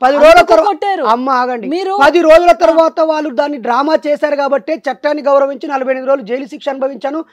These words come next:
Speaker 1: రేపు కోర్టు ఏ తీర్పునిచ్చినా రాజ్యాంగాన్ని గౌరవించి అనుభవించడానికి సిద్ధంగా ఉన్నాను. ఆ క్రమంలో నన్ను కొట్టారు. ఆ కొట్టడం గురించి నేను అడిగితే, అందుకే కొట్టారంటే నువ్వు చట్టాన్ని నీ చేతిలోకి తీసుకోమంటావా? మతవాదులు చేతిలోకి తీసుకొని కొట్టొచ్చు, చంపొచ్చు,
Speaker 2: ఒక మాట.
Speaker 1: నరకొచ్చు, కూర్చోచ్చు,
Speaker 2: ఇప్పుడు
Speaker 1: పొడవచ్చు
Speaker 2: మీరు
Speaker 1: అంటావా?
Speaker 2: ఒక్క నిమిషం.
Speaker 1: రేపు నీ మీడియా ఛానల్ మీద ఒక ధ్వంసం చేస్తే,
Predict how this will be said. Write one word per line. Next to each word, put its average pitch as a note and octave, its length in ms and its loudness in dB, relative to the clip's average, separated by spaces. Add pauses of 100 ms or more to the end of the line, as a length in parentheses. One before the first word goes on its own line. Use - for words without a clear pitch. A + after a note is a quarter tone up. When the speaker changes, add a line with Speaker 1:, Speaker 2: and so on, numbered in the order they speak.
(160)
Speaker 1:
రేపు C#4 180 -4
కోర్టు D4+ 300 0
ఏ C#4+ 160 2
తీర్పునిచ్చినా D4 580 -12
రాజ్యాంగాన్ని C#4 520 -6
గౌరవించి C4+ 300 -4
అనుభవించడానికి C4 460 -10
సిద్ధంగా C#4+ 380 -4
ఉన్నాను. C#4 300 -6 (240)
ఆ C4 100 0
క్రమంలో E4+ 500 0
నన్ను D#4 220 -2
కొట్టారు. C#4+ 640 -4 (280)
ఆ G#3+ 100 -6
కొట్టడం D#4 520 -4
గురించి E4+ 240 -4
నేను D4 140 -2
అడిగితే, C4+ 420 -2 (140)
అందుకే B3 260 -4
కొట్టారంటే D#4+ 540 0 (180)
నువ్వు C#4 200 -6
చట్టాన్ని D#4 280 -2
నీ C4+ 120 -4
చేతిలోకి D#4 240 2
తీసుకోమంటావా? B3+ 640 -2 (240)
మతవాదులు D4+ 480 2
చేతిలోకి D#4 240 0
తీసుకొని D#4 280 -6
కొట్టొచ్చు, C#4+ 320 0
చంపొచ్చు, D4 340 -4
Speaker 2:
ఒక - 0 -
మాట. E4 120 0
Speaker 1:
నరకొచ్చు, D4 220 -2
కూర్చోచ్చు, C4+ 300 -10
Speaker 2:
ఇప్పుడు D4 160 0
Speaker 1:
పొడవచ్చు F#4 180 0
Speaker 2:
మీరు C4+ 120 0
Speaker 1:
అంటావా? C4 180 2
Speaker 2:
ఒక్క D4 140 -8
నిమిషం. D#4 160 0
Speaker 1:
రేపు C#4+ 120 2
నీ D#4 120 -2
మీడియా D4 220 2
ఛానల్ D#4 240 0
మీద D#4 100 -2
ఒక D4 120 -2
ధ్వంసం C#4 400 -2
చేస్తే, C#4+ 320 -2